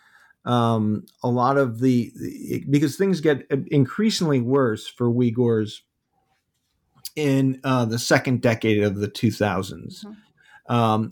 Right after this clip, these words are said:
Speaker 1: and that, that has to do with some other things that happened. In particular, um, uh, there was a, a, essentially, um, a race riot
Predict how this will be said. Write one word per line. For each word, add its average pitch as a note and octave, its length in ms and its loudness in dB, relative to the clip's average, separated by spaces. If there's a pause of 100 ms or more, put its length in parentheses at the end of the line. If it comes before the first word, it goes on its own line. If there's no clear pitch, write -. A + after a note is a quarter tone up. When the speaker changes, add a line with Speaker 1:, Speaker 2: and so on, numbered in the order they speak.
Speaker 1:
and C3 180 0
that, D3 280 -2
that C#3+ 160 2
has D3 180 -2
to D3 60 -4
do C3+ 180 4
with A#2+ 100 -2
some C3 200 -2
other C#3 180 2
things C3+ 360 -2
that A2+ 100 -4
happened. C#3+ 640 -2 (560)
In C3 220 0
particular, C3+ 960 0
um, A2 460 0 (680)
uh, A#2+ 520 2
there B2+ 300 2
was A#2+ 200 -2
a, A#2 340 0
a, A2+ 360 0 (380)
essentially, B2 840 0
um, G#2+ 680 -2 (800)
a D3 140 2
race C3 500 0
riot A2 540 0